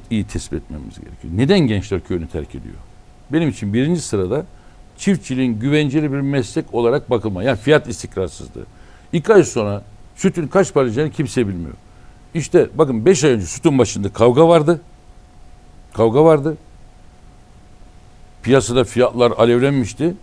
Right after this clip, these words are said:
beş ay önce. Bugün süt bırakmalar başladı. En büyük Konya'da oldu bu. Ben de gittim Ankara'ya. Bakanlığa iki defa gittim. İşte tozlaştırma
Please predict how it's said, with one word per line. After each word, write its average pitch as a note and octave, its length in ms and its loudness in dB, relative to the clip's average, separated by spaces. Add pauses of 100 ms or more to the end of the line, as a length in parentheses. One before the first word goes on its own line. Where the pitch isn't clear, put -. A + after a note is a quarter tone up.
(240)
beş B2 200 0
ay A#2+ 80 4
önce. G#2+ 360 -2 (600)
Bugün F#3+ 400 2 (280)
süt - 280 -2
bırakmalar F#2+ 460 -2
başladı. F#2+ 440 -4
En D#3+ 180 2
büyük D#3 160 2
Konya'da D3+ 360 2
oldu G2+ 280 -2
bu. F3+ 180 0 (280)
Ben C#3+ 160 4
de C3 60 2
gittim A2 320 -4
Ankara'ya. G2+ 400 -2
Bakanlığa A2+ 400 0
iki A2 180 0
defa C3+ 260 2
gittim. B2+ 480 -8
İşte A2+ 220 -12
tozlaştırma C3 760 0